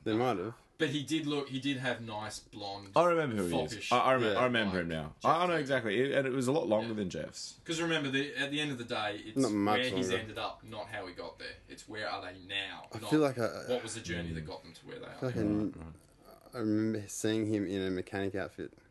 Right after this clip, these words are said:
Speaker 2: Yeah, he, he, he's part, a mobile. He owns a mobile mechanic,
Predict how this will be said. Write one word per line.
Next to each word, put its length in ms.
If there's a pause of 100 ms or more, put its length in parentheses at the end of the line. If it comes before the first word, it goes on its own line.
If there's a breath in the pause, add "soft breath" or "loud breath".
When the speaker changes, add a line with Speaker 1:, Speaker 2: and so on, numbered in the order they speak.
(200)
Speaker 2:
Yeah, 200 (200)
he, 140
he, 400
he's 180
part, 260
a 120
mobile. 420
He 160
owns 220
a 40
mobile 800
mechanic, 560